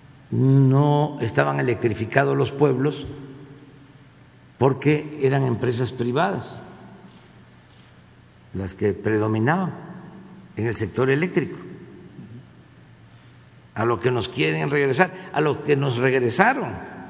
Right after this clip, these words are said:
pero afortunadamente, este, se dio el cambio, porque ya, eh, después de que no intervenía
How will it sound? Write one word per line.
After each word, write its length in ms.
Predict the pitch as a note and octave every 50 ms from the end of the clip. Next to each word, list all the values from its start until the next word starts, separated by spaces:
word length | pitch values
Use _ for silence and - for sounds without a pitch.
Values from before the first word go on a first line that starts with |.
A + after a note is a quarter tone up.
| - - - - - - - - - -
pero 160 | - A#2 B2+
afortunadamente, 1160 | A#2+ - A#2+ B2 A2 - A2+ - B2+ C#3+ C#3+ - C#3+ C#3+ D3+ C#3+ C#3+ C#3+ C#3 B2 - D3 C#3+ - - - - - - - - - D3 - - - - - - - - - - - -
este, 520 | G#2+ G2 F#2+ - - - - F#2+ G2+ G2
se 160 | F#2 - G2
dio 180 | G2 G2 A2 B2
el 140 | B2 A2+ -
cambio, 400 | - D#3+ F#3 G#3 F3+ F3+ C#3 F2+ - - - - - - - - - - - - - - - - - - - - - - - - - - - - - - - - - - - - - - - - - -
porque 840 | - G2 E2+ - G2+ G2+ G2 F#2+ G2 F#2+ F#2 E2+ D#2 - - - - - - - - - - - - - -
ya, 1000 | E2+ G#2 A#2+ A#2 A#2+ C3 C#3 C#3 C#3+ C3 - - - - - - - - - - - - - - - - - - - A#2
eh, 520 | G2+ F#2+ F#2 F2+ F2 F2 E2+ E2 D#2+ D#2 D#2+ - - - - - - - - - - - - - - - - - - - - - - - - - - - -
después 600 | - G2+ F#2 F#2+ G2+ F2+ - - C3 C#3 C#3 A2
de 340 | B2+ B2+ A2 G2+ F#2 - -
que 240 | - - G2 F#2 F2+ - - - - - - - - - - - - - - - -
no 420 | - G#2+ G#2+ A2 A2+ A#2 B2 C#3 D#3
intervenía 840 | D#3+ D3+ D3 C#3+ C#3 A#2+ A2+ A2+ A#2 B2+ C#3 D3+ C#3 B2+ B2 B2